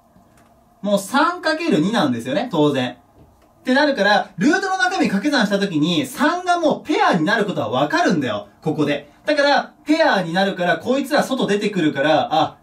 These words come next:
二と三かけて六か。あ、二残る。じゃあ、六ルート二だね、みたいな。風にやると、個人的には早いと思ってます。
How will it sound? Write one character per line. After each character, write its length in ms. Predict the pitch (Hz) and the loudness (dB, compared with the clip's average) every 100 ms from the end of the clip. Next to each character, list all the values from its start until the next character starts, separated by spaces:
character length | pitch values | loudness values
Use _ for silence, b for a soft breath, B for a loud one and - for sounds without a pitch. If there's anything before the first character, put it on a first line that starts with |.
| - | -6
二 140 | 190 | -2
と 120 | 240 196 | 0 0
三 220 | 185 165 | 0 -2
か 120 | 160 | -4
け 80 | 151 | -6
て 100 | 139 | -4
六 320 | 123 147 240 | -4 -2 -2
か。 260 | 156 - - | 0 -2 -2
あ、 180 | 175 151 | 0 2
二 180 | 208 190 | 2 2
残 280 | 139 190 | 0 -2
る。 100 | 170 | -2
じ 80 | - | 0
ゃ 40 | 175 | -2
あ、 20 | |
六 260 | 131 143 | -2 -2
ル 120 | 185 214 | 0 0
ー 40 | |
ト 100 | 151 | -2
二 140 | 127 | -4
だ 100 | 147 | -4
ね、 140 | 113 - | -6 -8
み 80 | - | -10
た 60 | |
い 40 | - | -12
な。 140 | - b b b b b _ _ - | -16 b b b b b _ _ 0
風 260 | 294 311 | 2 4
に 160 | 285 226 | 2 2
や 140 | 208 | 2
る 180 | 285 294 | 2 0
と、 400 | - - 349 214 | -2 0 2 0
個 200 | 190 285 | -2 -4
人 280 | 320 381 381 | -4 -6 -8
的 180 | 339 339 | -8 -6
に 140 | 349 | -2
は 120 | 247 | -2
早 300 | - 196 247 | -2 -2 -2
い 100 | 208 | 0
と 120 | 190 | -2
思 240 | - 151 170 | -2 -2 -4
っ 40 | |
て 100 | 160 | -6
ま 120 | 120 | -10
す。 120 | 107 | -12